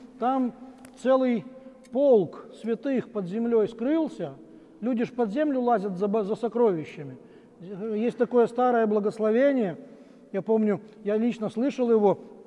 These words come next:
Допустим, куда-то вот в старое село куда-то заезжаешь, там в горы,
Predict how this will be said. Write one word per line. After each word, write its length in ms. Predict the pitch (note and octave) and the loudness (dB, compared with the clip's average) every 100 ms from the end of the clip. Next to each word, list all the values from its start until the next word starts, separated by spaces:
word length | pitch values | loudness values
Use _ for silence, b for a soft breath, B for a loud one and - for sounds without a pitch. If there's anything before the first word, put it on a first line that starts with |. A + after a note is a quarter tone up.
| - - - - | -20 -20 -20 -10
Допустим, 400 | G3+ G3 A#3+ G#3+ | -6 -4 -2 -2
куда-то 360 | G3 G#3+ A3+ A3 | 2 4 4 4
вот 180 | G#3+ - | 4 2
в 100 | - | -4
старое 420 | - A#3+ A3 G#3 | 0 4 4 4
село 300 | - A3 A3+ | 2 6 6
куда-то 280 | G3 F#3 F#3+ | 4 0 0
заезжаешь, 600 | F#3 G#3 F#3+ C4+ B3+ F#3 | 2 2 4 4 4 2
там 160 | F#3+ | -2
в 80 | E3 | -2
горы, 480 | E3 B3+ C4 A#3 F3+ | 4 6 8 6 2